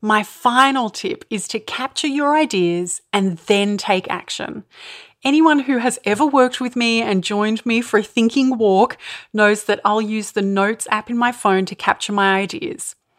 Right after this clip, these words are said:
And I recommend that you do the same. The key thing I've found is that when you're in that thinking time, you just simply want to capture the ideas. Don't judge them. Anytime I get all judgy on myself, the good ideas, they just dry up. They're gone.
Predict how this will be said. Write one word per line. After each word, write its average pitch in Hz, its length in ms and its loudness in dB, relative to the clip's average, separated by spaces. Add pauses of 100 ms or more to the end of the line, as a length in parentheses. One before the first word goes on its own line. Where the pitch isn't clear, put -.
(160)
And 208 140 2
I 208 80 4
recommend 208 380 0
that 208 80 0
you 202 180 -2
do 208 160 -4
the 202 100 -4
same. - 520 -6 (540)
The 233 80 0
key 285 360 2
thing 285 220 0
I've 254 160 2
found 185 420 2
is 190 140 -6
that 196 180 0
when 226 220 2
you're 220 280 2
in 285 280 4
that 294 340 0
thinking 294 380 0
time, 240 580 -6 (460)
you 262 160 -2
just 381 260 0
simply 311 280 2
want 269 140 0
to 233 120 -6
capture 220 400 -2
the 196 160 0
ideas. 180 440 0
Don't 247 340 0
judge 202 380 2
them. - 280 -6 (460)
Anytime 269 540 2
I 247 180 4
get 240 160 0
all 233 160 2
judgy 220 360 -2
on 220 80 -2
myself, 240 680 -4
the 220 80 -2
good 240 140 -2
ideas, 247 640 -2 (440)
they 247 120 -8
just 240 220 -14
dry 220 260 0
up. - 240 0
They're 196 100 -6
gone. 180 400 -4